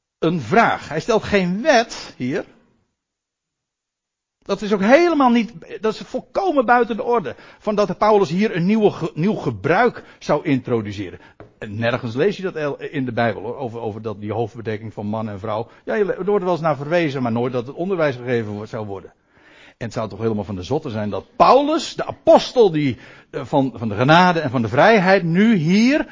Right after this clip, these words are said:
een nieuwe wet zou opleggen, terwijl die juist in de hele context was verteld van de Joden een Jood te zijn en de Grieken een Griek en alles te doen ter wille van het evangelie.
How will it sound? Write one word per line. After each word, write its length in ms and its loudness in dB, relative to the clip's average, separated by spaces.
een 180 -2
nieuwe 300 0
wet 200 -4
zou 260 0
opleggen, 420 0
terwijl 260 4
die 140 -4
juist 320 6
in 120 -2
de 60 4
hele 240 6
context 360 2
was 180 2
verteld 420 0
van 280 -2
de 100 2
Joden 400 6
een 100 2
Jood 260 8
te 80 -8
zijn 260 2
en 100 0
de 60 2
Grieken 340 0
een 100 0
Griek 260 -2
en 100 -2
alles 240 2
te 80 -12
doen 180 -2
ter 140 -6
wille 200 0
van 120 -2
het 80 -2
evangelie. 540 -4